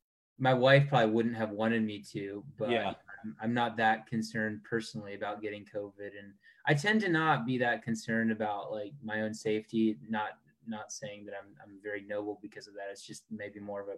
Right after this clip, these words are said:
Speaker 1: personality thing. Um, but I really do think we should have Finney on to explain to us how this works, 'cause, like, if he's
Speaker 2: Yeah,
Speaker 1: on
Speaker 2: we
Speaker 1: the
Speaker 2: should.
Speaker 1: side, he actually knows what he's talking about, so maybe we can get him on.
Speaker 2: Text him, Matthew. See if he'll come on.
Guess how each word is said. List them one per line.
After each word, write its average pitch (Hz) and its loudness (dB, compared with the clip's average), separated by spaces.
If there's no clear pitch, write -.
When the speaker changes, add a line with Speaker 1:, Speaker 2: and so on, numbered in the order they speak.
Speaker 1:
personality 101 -12
thing. 101 -12
Um, - -14
but 147 8
I 156 8
really 240 12
do 202 4
think 196 2
we 175 10
should 165 6
have 143 6
Finney 180 4
on 185 6
to 143 4
explain 135 4
to 147 4
us 143 4
how 135 4
this 131 -4
works, 135 2
'cause, 110 -2
like, 113 2
if 101 -6
he's 117 2
Speaker 2:
Yeah, 143 8
Speaker 1:
on 117 2
Speaker 2:
we 123 -2
Speaker 1:
the - -10
Speaker 2:
should. 113 0
Speaker 1:
side, - -4
he 117 2
actually 113 4
knows 110 4
what 110 2
he's 104 -4
talking 110 0
about, 107 -2
so - -10
maybe 110 2
we 107 -2
can 104 -8
get 107 -4
him 104 -6
on. 104 -12
Speaker 2:
Text 170 6
him, 131 6
Matthew. 120 4
See 143 -2
if 139 0
he'll 127 -4
come 120 -2
on. 113 0